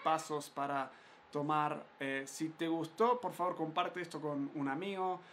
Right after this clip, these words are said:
Dale like. Este, eh, cada vez que tú dejas un comentario, deja-, das un like, lo compartes, literal nos ayuda a nosotros a expandir nuestra audiencia para poder alcanzar a más personas y poder,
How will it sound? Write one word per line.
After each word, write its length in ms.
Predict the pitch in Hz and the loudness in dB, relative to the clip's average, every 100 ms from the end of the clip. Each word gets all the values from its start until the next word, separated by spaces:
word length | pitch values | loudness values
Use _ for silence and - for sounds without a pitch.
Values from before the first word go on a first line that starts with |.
| - - 151 | -20 -16 0
Dale 320 | 214 233 175 | 4 6 4
like. 480 | 170 202 202 202 - | 6 6 6 0 -8
Este, 200 | 208 214 180 156 151 147 | -6 -4 -4 0 0 0
eh, 60 | 147 | 0
cada 180 | 202 | 0
vez 200 | 202 202 | 2 0
que 140 | - 160 | -2 -6
tú 280 | 170 185 170 | -2 -2 0
dejas 320 | 180 180 165 | -2 -4 -6
un 100 | 147 | -4
comentario, 720 | 147 139 135 151 151 147 143 | -2 -4 0 0 0 0 0
deja-, 340 | 139 143 - - | 0 -6 -6 -10
das 240 | 147 151 151 | -2 -2 0
un 180 | 143 147 | -2 2
like, 300 | 147 143 - | 0 0 -4
lo 140 | 143 | -4
compartes, 840 | 147 143 139 151 147 151 147 - - - - - - - | -2 -4 4 4 4 -2 -2 -2 -10 -16 -20 -20 -20 -2
literal 640 | 147 190 202 196 180 175 | 0 0 -2 2 2 2
nos 180 | 160 147 | 0 -2
ayuda 320 | 147 170 170 | -4 -2 -2
a 40 | 156 | -2
nosotros 640 | 147 160 156 151 147 - 165 | -4 -4 -4 -4 -6 -8 -10
a 20 | |
expandir 640 | 139 - - 139 151 170 | -10 -8 -6 -2 0 0
nuestra 320 | 160 147 151 | 0 -2 -2
audiencia 480 | 143 143 143 135 135 | -2 -2 -4 -6 -6
para 240 | 139 139 139 | -4 -4 -4
poder 240 | 139 147 - | -2 -2 -2
alcanzar 720 | 139 139 135 - 151 147 147 - - - | -6 -6 -8 -4 0 0 -2 -14 -20 -6
a 100 | 143 | -2
más 220 | 175 190 | 2 0
personas 760 | 156 139 139 143 139 135 - - | 0 -6 -2 -2 0 -4 -6 -8
y 80 | |
poder, 540 | 139 135 139 151 151 | -8 -4 -2 2 2